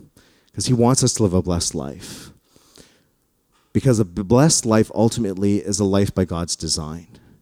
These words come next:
It's God's will for our life. And when we step outside of God's ideal will for our life, things get hard sometimes. But the t-, interesting thing is,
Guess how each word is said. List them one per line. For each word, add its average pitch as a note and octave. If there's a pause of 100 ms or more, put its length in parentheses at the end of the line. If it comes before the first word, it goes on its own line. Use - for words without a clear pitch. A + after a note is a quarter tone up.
(380)
It's -
God's A#2
will A2
for G#2+
our F#2+
life. D2 (320)
And G#2+
when A2
we A2+
step B2+
outside C3
of B2
God's G2+
ideal G2
will F#2+
for G2
our F#2
life, E2
things F#2+
get G2+
hard E2+
sometimes. - (920)
But G2
the G2+
t-, - (180)
interesting C#3+
thing F#2+
is, E2+